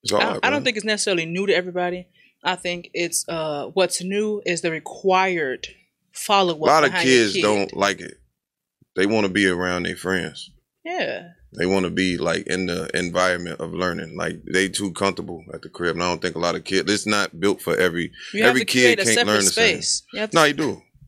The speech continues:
Speaker 1: You
Speaker 2: And
Speaker 1: do.
Speaker 2: it's, it's
Speaker 1: But that's the problem.
Speaker 2: What's the
Speaker 1: I,
Speaker 2: problem?
Speaker 1: you can't, I don't wanna sit right under him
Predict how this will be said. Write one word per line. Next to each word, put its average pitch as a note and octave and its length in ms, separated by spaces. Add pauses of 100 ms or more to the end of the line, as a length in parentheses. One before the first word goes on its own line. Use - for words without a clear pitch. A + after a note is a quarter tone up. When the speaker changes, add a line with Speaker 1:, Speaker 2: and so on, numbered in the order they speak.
(1200)
Speaker 1:
You - 80
Speaker 2:
And F3 80
Speaker 1:
do. B2 60
Speaker 2:
it's, G#2 200
it's F3 100
Speaker 1:
But - 140
that's B2+ 180
the G#2+ 120
problem. B2+ 580
Speaker 2:
What's F#3+ 200
the - 80
Speaker 1:
I, - 20 (100)
Speaker 2:
problem? G#2 260 (180)
Speaker 1:
you D3 300
can't, C#3+ 380 (420)
I G2+ 60
don't A#2 160
wanna G#2+ 180
sit - 280
right G2+ 260
under F#2+ 280
him E2+ 200